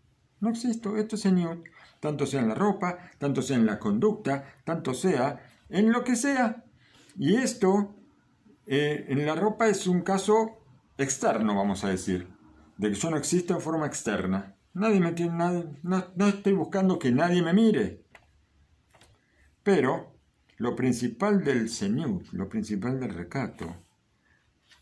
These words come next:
el recato es una categoría del alma. Esto tenemos que entender. Rabbi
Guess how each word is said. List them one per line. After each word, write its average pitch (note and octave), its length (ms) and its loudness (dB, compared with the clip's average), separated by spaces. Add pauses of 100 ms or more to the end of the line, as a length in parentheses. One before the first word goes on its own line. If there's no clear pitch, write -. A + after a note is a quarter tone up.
(160)
el F2+ 140 -8
recato D3+ 360 -8
es B2 80 -10
una A2+ 160 -4
categoría D#3 500 -4
del B2 180 -4
alma. F2+ 540 -6 (220)
Esto A#2 320 -6
tenemos G#2 260 -2
que - 80 -10
entender. E2+ 500 -10 (520)
Rabbi A2+ 260 -4